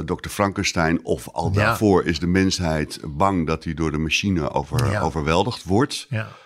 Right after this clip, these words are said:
Speaker 1: En nu hebben we het gevoel dat dat, eh, dat dat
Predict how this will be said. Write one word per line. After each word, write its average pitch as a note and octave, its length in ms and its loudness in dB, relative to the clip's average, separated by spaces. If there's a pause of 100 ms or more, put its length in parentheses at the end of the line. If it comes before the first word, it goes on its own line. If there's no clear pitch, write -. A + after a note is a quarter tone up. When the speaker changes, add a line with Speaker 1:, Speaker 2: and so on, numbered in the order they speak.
(180)
Speaker 1:
En F2+ 160 4
nu G#2 140 8
hebben A#2 180 8
we F#2+ 60 4
het F2+ 100 0
gevoel F2+ 400 -2
dat E2 220 0
dat, - 380 -6
eh, D2+ 320 -2 (680)
dat E2 160 0
dat D#2 140 -4